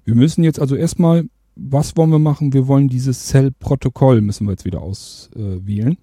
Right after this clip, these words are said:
damit wir einfach diese, diese Systemeinstellung auswählen können. So, und jetzt wische ich einfach von links nach rechts rüber, bis wir dieses Cell-Protokoll haben.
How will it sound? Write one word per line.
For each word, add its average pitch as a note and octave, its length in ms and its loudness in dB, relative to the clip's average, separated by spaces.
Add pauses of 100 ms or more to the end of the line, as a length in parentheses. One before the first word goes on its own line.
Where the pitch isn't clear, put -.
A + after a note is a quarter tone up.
(460)
damit B2+ 260 2
wir G#2 80 -2
einfach B2+ 220 0
diese, B2 300 0
diese A#2 200 -2
Systemeinstellung A#2 840 0
auswählen F2 420 -10
können. F#2 300 -14
So, A#2 140 -4
und G2+ 80 -2
jetzt - 280 -10 (100)
wische C#3+ 240 -4
ich A#2+ 60 -6
einfach C3 200 -4
von B2 160 -2
links C3+ 160 2
nach B2+ 140 -2
rechts - 180 -6
rüber, B2 140 -2
bis E3+ 260 -6
wir D3 80 -2
dieses C3 360 -6
Cell-Protokoll B2 840 -2
haben. F2 300 -10